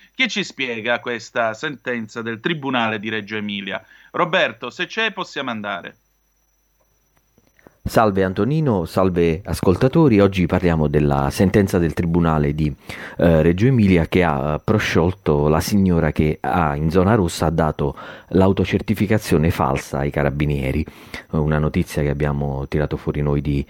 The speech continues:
Speaker 2: eh, Cassazione punto net, che è il sito di informazione giuridica fondato dall'amica e collega Deborah Alberici.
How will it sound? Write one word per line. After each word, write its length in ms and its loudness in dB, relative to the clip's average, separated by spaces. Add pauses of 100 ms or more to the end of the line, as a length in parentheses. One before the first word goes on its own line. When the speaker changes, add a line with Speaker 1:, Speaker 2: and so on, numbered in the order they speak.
(280)
Speaker 2:
eh, 240 2
Cassazione 540 -2
punto 280 2
net, 400 2
che 120 0
è 40 0
il 60 -2
sito 640 2 (180)
di 80 -2
informazione 640 0
giuridica 840 0
fondato 420 2
dall'amica 460 0
e 80 -4
collega 480 2 (720)
Deborah 380 2
Alberici. 580 -2